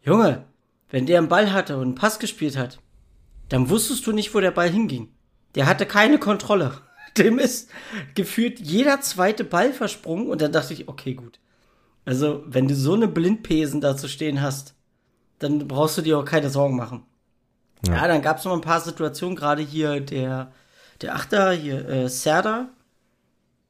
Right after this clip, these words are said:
Speaker 1: der hat sich gut
Speaker 2: Mhm.
Speaker 1: eingesetzt, aber ansonsten ist das ja wirklich, also das ist ja eine, eine Rümpeltruppe. Da
Speaker 2: Mhm.
Speaker 1: fragst du dich ja auch, was ist da los?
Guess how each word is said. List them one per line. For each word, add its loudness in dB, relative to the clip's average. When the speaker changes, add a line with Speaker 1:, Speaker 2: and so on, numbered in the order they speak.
Speaker 1:
der 4
hat 0
sich -10
gut -8
Speaker 2:
Mhm. 0
Speaker 1:
eingesetzt, 0
aber -4
ansonsten 0
ist -8
das -4
ja -4
wirklich, -6
also -12
das -10
ist -8
ja 0
eine, -4
eine -6
Rümpeltruppe. -2
Da 4
Speaker 2:
Mhm. 2
Speaker 1:
fragst -2
du -2
dich -2
ja 4
auch, 0
was -2
ist -8
da 2
los? -4